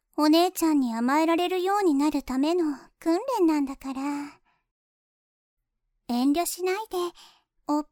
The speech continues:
ぱいたっぷり飲んでね。うん。<laughs> そうそう、赤ちゃんみたいに、唇で乳首を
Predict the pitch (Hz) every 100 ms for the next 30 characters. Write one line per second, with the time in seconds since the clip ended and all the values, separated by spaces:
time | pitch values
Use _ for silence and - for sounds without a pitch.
0 | - 269 240 - - 277 285 _ _ -
1 | 349 453 370 339 320 262 262 320 392 427
2 | 494 - _ _ _ _ _ _ _ _
3 | _ _ _ _ _ _ _ _ _ _
4 | _ - 359 370 - - - _ _ _
5 | _ _ _ _ _ _ _ - 370 -
6 | - - - - - _ - 392 - 381
7 | 370 - - - - - _ _ - -
8 | 285 294 277 - 294 330 381 349 - -
9 | _ _ _ 269 285 330 - 302 269 269
10 | 285 302 285 277 277 - _ _ _ _
11 | _ _ _ - 247 - 262 269 302 294
12 | 285 302 311 _ - 311 - 330 285 254